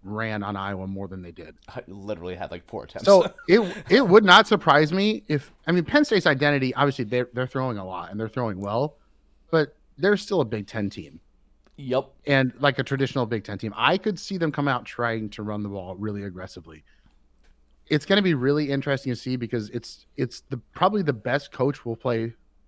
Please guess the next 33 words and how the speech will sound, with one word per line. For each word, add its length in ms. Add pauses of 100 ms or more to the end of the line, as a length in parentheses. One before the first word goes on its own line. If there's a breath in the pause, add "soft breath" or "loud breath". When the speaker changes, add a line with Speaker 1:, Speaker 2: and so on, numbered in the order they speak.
(120)
Speaker 1:
we'll 200
face 280
all 140
year. 240 (720)
Speaker 2:
Yes. 460 (340)
Uh, 360
what's 200
your 60
thoughts 260
on 80
Speaker 1:
So 80
Speaker 2:
James 160
Franklin? 400
Let's, 220
let's 280 (100)
move 220
on 100
to 60
this 160
question 400
that 140
I 40
had. 220 (320 loud breath)
What 220
is 120
your 120
thoughts 440
on 200
James 300
Franklin 520
as 160
a 80
whole? 400